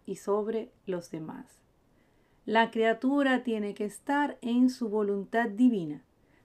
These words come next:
para ser dueña de esos bienes y tomar lo que quiera de esos tesoros, dice Jesús. Belleza, santidad para llevar a los demás.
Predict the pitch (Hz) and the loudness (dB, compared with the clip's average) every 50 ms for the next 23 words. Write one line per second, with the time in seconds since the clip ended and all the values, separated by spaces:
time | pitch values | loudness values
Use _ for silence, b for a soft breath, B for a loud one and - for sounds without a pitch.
0 | b b - 202 196 196 196 190 - 247 240 226 220 214 220 233 233 233 226 220 | b b -2 0 2 2 0 -2 -2 -4 -4 -4 -2 -2 -2 0 0 0 0 0
1 | 208 202 202 202 - 202 190 - 226 240 262 277 277 285 285 285 - - - 214 | 0 -2 -4 -4 -6 -6 -6 -2 0 2 4 4 4 2 2 0 -2 -8 -8 -8
2 | 208 196 - 196 185 190 196 220 233 247 240 240 233 214 196 190 185 185 - 185 | -6 -2 -2 -2 -2 -2 -2 0 0 0 0 0 0 -2 -2 -4 -4 -4 -6 -10
3 | 175 - - 247 269 277 269 262 240 208 220 226 226 - - 247 233 - - - | -8 -4 -2 -2 0 0 0 -2 -2 -2 -2 -2 -4 -6 -8 -10 -10 -10 -12 -12
4 | - - 240 233 - - - 196 185 160 - 151 147 - - - _ _ - 202 | -6 -6 -6 -6 -6 -6 -4 -4 -4 -4 -6 -12 -16 -18 -20 -20 _ _ -6 -6
5 | 202 196 - 190 175 180 170 170 - - 147 156 170 - _ b b b b b | -6 -4 -6 -8 -8 -8 -8 -10 -10 -12 -12 -12 -14 -18 _ b b b b b
6 | b b b b b b b b b b 190 190 202 202 170 185 220 220 214 220 | b b b b b b b b b b 4 6 6 6 6 4 2 4 2 2
7 | 208 - - 220 214 220 214 - - 240 233 233 233 233 220 202 196 185 226 254 | 0 -2 -2 -2 -2 -2 -4 -4 0 2 4 4 2 2 0 -2 0 2 4 2
8 | 277 277 262 - - 220 208 202 190 170 185 185 175 190 226 247 247 240 247 - | 2 2 -2 -4 -2 0 0 0 0 0 0 -2 0 0 0 0 0 -2 -4 -10
9 | _ - 202 196 180 185 185 - 208 196 180 165 156 151 160 - - _ | _ -8 -4 -4 -4 -4 -6 -6 -6 -6 -6 -6 -8 -8 -10 -14 -20 _